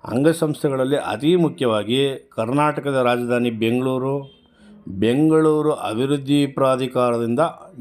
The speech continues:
ಜನಗಳಿಗೆ ಆಗ್ತಾ ಇರ್ತಕ್ಕಂಥ ಅನ್ಯಾಯ, ಅಕ್ರಮಗಳ ಬಗ್ಗೆ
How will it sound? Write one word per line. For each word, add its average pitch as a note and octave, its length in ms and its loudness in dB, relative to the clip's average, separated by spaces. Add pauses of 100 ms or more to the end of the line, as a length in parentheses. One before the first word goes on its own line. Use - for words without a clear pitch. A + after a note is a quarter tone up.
(100)
ಜನಗಳಿಗೆ C#3 580 2 (180)
ಆಗ್ತಾ B2 380 0
ಇರ್ತಕ್ಕಂಥ A2+ 640 -4 (1040)
ಅನ್ಯಾಯ, C#3+ 640 2 (800)
ಅಕ್ರಮಗಳ C3+ 800 0
ಬಗ್ಗೆ A#2+ 680 -2